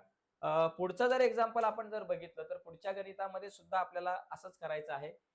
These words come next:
एक्स वर्ग वजा तीन एक्स वजा वीस. आता गणित कुठलीही असू द्या,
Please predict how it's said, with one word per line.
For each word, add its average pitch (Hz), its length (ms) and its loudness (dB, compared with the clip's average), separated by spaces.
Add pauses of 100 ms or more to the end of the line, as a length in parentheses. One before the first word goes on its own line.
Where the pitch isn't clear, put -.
(140)
एक्स 220 260 2
वर्ग 220 260 0
वजा 208 540 2
तीन 190 280 -4
एक्स 202 220 -12
वजा 165 260 0
वीस. 139 320 -4
आता 165 140 -4
गणित 165 360 -4 (100)
कुठलीही 202 320 -4
असू 196 200 0
द्या, 185 180 2